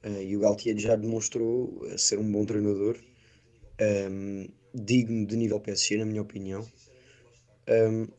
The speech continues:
eu, sinceramente, lá está. Quanto, quanto ao P S G, acho que acaba por ser uma grande concentração de vedetas, eh,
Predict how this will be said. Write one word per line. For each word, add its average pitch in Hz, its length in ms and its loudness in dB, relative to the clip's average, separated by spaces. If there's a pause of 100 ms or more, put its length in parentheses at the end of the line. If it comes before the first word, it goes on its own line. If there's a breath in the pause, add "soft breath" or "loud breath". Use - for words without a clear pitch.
eu, 139 220 6
sinceramente, 131 640 4
lá 120 80 2
está. 107 260 -4
Quanto, 117 320 -10
quanto 131 240 0
ao 123 60 0
P 135 100 4
S 123 180 4
G, 143 240 0 (1700 soft breath)
acho 135 240 6
que 143 100 -4
acaba 139 280 4
por - 180 -6
ser 139 280 6
uma 120 180 -4
grande 120 560 -2
concentração 117 920 -2
de 101 100 -10
vedetas, 107 880 -4 (840 soft breath)
eh, 113 320 0